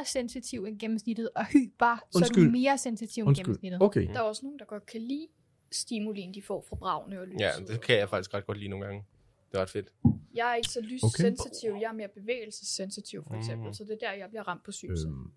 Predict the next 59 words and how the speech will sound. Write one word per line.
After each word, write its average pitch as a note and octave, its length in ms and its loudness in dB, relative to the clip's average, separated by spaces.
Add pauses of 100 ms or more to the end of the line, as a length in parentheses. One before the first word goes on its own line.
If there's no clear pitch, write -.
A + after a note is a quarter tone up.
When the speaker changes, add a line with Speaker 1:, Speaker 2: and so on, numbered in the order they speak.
(160)
Speaker 2:
ej, G#2 60 4
det C3+ 140 10
er C#3 40 12
vi B2 80 12
også A#2 180 8
lige C3 100 12
nødt A#2+ 160 12
til - 80 0
at - 40 -16
komme G2+ 180 8
rundt G2+ 220 6
om, F2 200 2
men G2+ 180 6
altså, F#2+ 220 4 (500)
lige, C3+ 260 10 (180)
bare C#3 100 12
lige, C3+ 140 10
nu, B2+ 200 8
nu C#3+ 140 4
sagde C3+ 200 6
den C3 100 4
lige C#3 120 4
nu B2+ 120 8
er G#2+ 40 6
spændende, A#2+ 380 6 (220)
Sara, A2 220 6
det A2+ 140 2
der A2+ 60 6
med, A2+ 140 8
at - 120 0
der G#2+ 60 2
kan G#2+ 120 4
være G#2+ 120 6
nogle A#2 200 6
lyde, A#2+ 160 4
som A2+ 220 4
kan F#2+ 120 0
være F2+ 240 0 (840)
Speaker 3:
Som A2+ 140 8
er A#2 40 4
Speaker 2:
decideret. G#2+ 280 6
Speaker 3:
mere G2 140 -6
stimulerende, G#3+ 640 -6
som G#3 160 -12
du - 60 -18
får G3 160 -8
det F#3+ 140 -10
rart A#3+ 200 -4
af. E3 320 -8
Speaker 2:
Ja. A#2 120 8
Speaker 4:
Mm. B2 120 2 (320)
Speaker 2:
Hvad A#2+ 100 4
kunne A#2 120 2
Speaker 3:
For A2 60 4
Speaker 2:
det C3+ 140 -2
være? C4+ 100 2
Speaker 3:
eksempel, C4 320 -6
øhm, G3 600 -4 (560)
Louise A3 380 -2